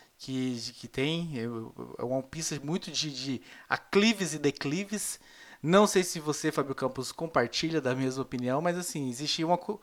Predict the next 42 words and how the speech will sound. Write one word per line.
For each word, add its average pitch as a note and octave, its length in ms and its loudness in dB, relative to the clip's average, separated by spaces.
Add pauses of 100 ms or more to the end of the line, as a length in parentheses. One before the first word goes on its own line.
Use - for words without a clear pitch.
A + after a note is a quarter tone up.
(360)
uma D#3+ 160 2
curiosidade E3 720 8
gigantesca E3+ 720 2
de D3+ 160 -4
ver C3 340 -2 (480)
a, B2 320 6
a C#3+ 40 6
Fórmula D#3 360 4
um C3+ 160 0
correndo. C#3+ 560 0
Eu D3+ 180 4
tinha, D#3+ 280 0
pelo C#3 160 0
menos, C3 220 0
de C#3 80 -4
ver C3 180 2
lá B2+ 180 4
em B2+ 60 -2
Portimão, B2 600 -4 (380)
por D#3+ 140 -2
causa D#3+ 320 6
dessas D#3+ 280 2
questões D#3+ 360 -2
dessa C#3+ 180 -4
pista, D#3 380 -6
muitos D3+ 320 -4
pontos D#3 320 -4
cegos C#3+ 480 2
e - 20 -16
tudo C3+ 220 -8
mais, B2+ 340 2 (340)
pra D3+ 140 2
saber C#3+ 300 2
como C#3 200 -2
é C3 60 2
que C3 100 -2
a C#3 60 0
pista C#3 320 -4
vai B2+ 240 0
se - 160 -6
comportar D3 540 0
lá. A#2+ 200 0